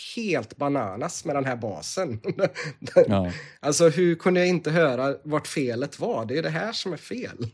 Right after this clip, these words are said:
Speaker 1: <laughs>
Speaker 2: Ja.
Speaker 1: Eh, så det, jag tänker att det är väldigt nyttigt att någon annan kommer in med färska öron och liksom hör, hör det för vad det är, inte liksom vad hjärnan har lärt sig att det ska låta som.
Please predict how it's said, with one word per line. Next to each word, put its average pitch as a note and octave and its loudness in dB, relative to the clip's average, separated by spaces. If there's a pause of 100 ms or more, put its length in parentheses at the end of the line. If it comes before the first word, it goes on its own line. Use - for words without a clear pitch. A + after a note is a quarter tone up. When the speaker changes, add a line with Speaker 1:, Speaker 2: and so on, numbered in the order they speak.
Speaker 1:
<laughs> - -8
Speaker 2:
Ja. F#2+ 2 (520)
Speaker 1:
Eh, A2+ -2 (520)
så - 2
det, D#3 8 (220)
jag E3 6
tänker E3+ 6
att D3+ 4
det D#3+ 4
är C#3+ -4 (420)
väldigt D3 2
nyttigt D#3 0
att C3+ -4
någon C3+ 0
annan C3 -2 (140)
kommer C3+ 4
in C3+ 2
med A#2 -4
färska - -2
öron B2 -2
och A#2+ -4
liksom A2 -8
hör, A2 -6 (920)
hör C#3+ 4
det B2 -4
för C3+ -2
vad B2+ 0
det B2 -2
är, A#2+ 2
inte A#2 -4
liksom A#2 -6
vad A2+ -4
hjärnan G#2 -2
har G2 -8
lärt A#2+ -4
sig A#2 -4
att G2 -14
det - -18
ska - -12 (300)
låta G#2+ -8
som. C3 -14